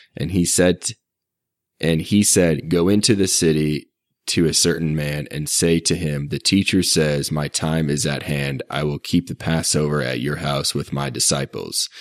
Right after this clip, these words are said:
So the disciples did as Jesus had directed them, and they prepared the Passover.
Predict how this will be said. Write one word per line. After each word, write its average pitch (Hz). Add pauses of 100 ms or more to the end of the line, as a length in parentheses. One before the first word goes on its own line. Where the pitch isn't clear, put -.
(220)
So -
the 80
disciples 90
did 87
as 78
Jesus 82
had 80
directed 76
them, 64 (300)
and 80
they 76
prepared 82
the 71
Passover. 69